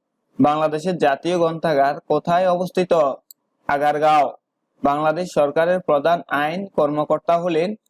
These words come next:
অ্যাটর্নি জেনারেল। টি টোয়েন্টি বিশ্বকাপে বাংলাদেশের একমাত্র শতরানকারী কে? তামিম।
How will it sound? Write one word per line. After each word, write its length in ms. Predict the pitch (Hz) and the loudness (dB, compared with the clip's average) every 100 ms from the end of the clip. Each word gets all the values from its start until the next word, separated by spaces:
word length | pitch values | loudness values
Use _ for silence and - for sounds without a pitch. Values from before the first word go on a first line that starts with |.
| _ _ - | _ _ -4
অ্যাটর্নি 500 | 156 165 214 196 214 | -2 -2 -2 -2 0
জেনারেল। 560 | 185 151 151 151 151 135 _ _ _ _ _ _ _ _ | 2 2 2 2 0 -2 _ _ _ _ _ _ _ _
টি 100 | 170 | -2
টোয়েন্টি 420 | 170 185 185 185 | 0 0 0 0
বিশ্বকাপে 580 | 180 147 180 175 156 139 | 0 0 -2 -2 0 0
বাংলাদেশের 600 | 147 143 147 147 151 180 | 0 0 -2 -4 -2 0
একমাত্র 520 | 151 - 156 - 175 185 | 0 0 -4 -2 -2 2
শতরানকারী 920 | 202 196 180 175 175 190 - 180 180 | 0 2 0 0 -2 -6 -2 0 0
কে? 380 | 180 180 139 123 - - | 0 2 2 -2 -8 -2
তামিম। 520 | 143 156 156 131 | -2 -2 -2 -4